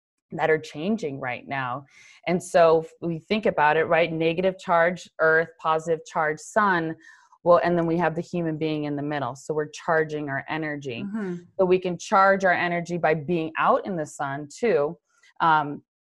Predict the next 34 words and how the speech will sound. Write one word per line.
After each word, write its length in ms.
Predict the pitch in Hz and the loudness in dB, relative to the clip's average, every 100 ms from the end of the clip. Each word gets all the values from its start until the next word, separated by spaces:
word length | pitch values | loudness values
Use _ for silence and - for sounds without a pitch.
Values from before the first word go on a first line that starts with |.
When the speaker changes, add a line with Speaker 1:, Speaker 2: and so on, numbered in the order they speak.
| _ - - | _ -18 -4
Speaker 1:
and, 340 | 180 170 - | -2 -2 0
like, 140 | 180 - | 0 2
actually, 420 | 190 - 180 156 | -2 -2 -6 -4
you 80 | 175 | -2
know, 120 | 160 | -2
from 160 | 175 | -2
a 60 | 156 | -6
Chinese 380 | - 196 202 165 | -4 -4 -4 0
medicine 380 | 175 196 202 190 | 0 0 -2 -6
perspective, 800 | 175 - 151 151 - 151 147 - - - _ | -6 -4 -4 -4 -2 -2 -2 -6 -20 -20 _
the 360 | 160 180 170 160 | 4 6 6 4
meridians, 720 | 165 170 185 208 185 143 147 | 2 2 4 4 2 -2 -6
the 120 | 165 | -4
lines 340 | 160 160 170 165 | -2 0 -2 -4
of 80 | 160 | -4
energy 560 | 156 160 156 139 139 156 | -4 -4 -4 -4 -4 -2
that 140 | 151 | -2
run 200 | 156 156 | -2 -6
throughout 360 | - 160 147 147 | -6 -2 -2 -2
the 40 | |
body, 520 | 147 147 156 170 147 143 _ - | -4 0 0 0 -4 -10 _ -8
and 140 | 165 | -2
they 60 | 160 | -2
have 220 | 160 160 | -2 -2
those 160 | 160 - | -2 0
acupuncture 680 | 156 - - - 160 - 160 - | -2 -2 -10 -8 -10 -8 -12 -8
points. 300 | 160 202 233 | -6 -6 -8
And 100 | 175 | -10
if 60 | 160 | -6
you've 120 | 156 | -4
ever 140 | 151 | -4
had 160 | 156 156 - | -4 -6 -6
acupuncture 580 | 170 180 180 180 180 - | -10 -8 -10 -10 -12 -6
or 420 | 175 170 156 147 | -4 -2 0 0